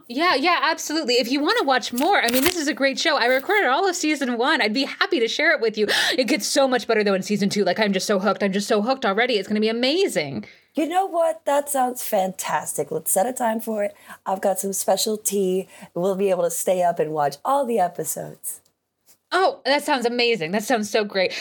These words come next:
Speaker 1: Um, if Nellie's looking for me, tell her that I'm not here, because I just, I can't. That voice is killing me. It's just fucking killing me, I swear.
Speaker 2: I
Speaker 1: Anyway,
Speaker 2: never
Speaker 1: have
Speaker 2: saw
Speaker 1: more
Speaker 2: you.
Speaker 1: re-
Speaker 2: Don't worry.
Speaker 1: Okay, thank you.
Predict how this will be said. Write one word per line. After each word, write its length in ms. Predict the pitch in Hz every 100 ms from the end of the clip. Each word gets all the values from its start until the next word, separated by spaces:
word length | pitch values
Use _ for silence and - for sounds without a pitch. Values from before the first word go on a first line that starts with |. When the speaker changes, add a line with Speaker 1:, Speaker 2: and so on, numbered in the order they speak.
| -
Speaker 1:
Um, 160 | 247 247
if 160 | 247
Nellie's 320 | 247 269 311
looking 240 | 233 220 226
for 100 | 226
me, 120 | 214
tell 240 | 208 220
her 100 | 233
that 120 | 240 202
I'm 140 | 185
not 180 | 175 170
here, 200 | 170 151
because 320 | - - 165
I 140 | 165
just, 220 | 170 165 165
I 60 | 170
can't. 400 | - 190 135 160
That 180 | 165
voice 300 | 175 175 147
is 100 | -
killing 320 | - 196 143 139
me. 100 | 139
It's 80 | -
just 240 | 165 - _ -
fucking 380 | - - 202 196
killing 340 | 190 151 143
me, 180 | - -
I 40 |
swear. 400 | - - 156 - - - - - - - - -
Speaker 2:
I 60 |
Speaker 1:
Anyway, 180 | 220 208
Speaker 2:
never 120 | 196 214
Speaker 1:
have 100 | 233
Speaker 2:
saw 140 | 190
Speaker 1:
more 80 | 156
Speaker 2:
you. 160 | 143 180
Speaker 1:
re- 60 |
Speaker 2:
Don't 160 | - 196
worry. 420 | 170 143 151 - -
Speaker 1:
Okay, 380 | 214 202 170 - -
thank 240 | 196 190
you. 180 | - 202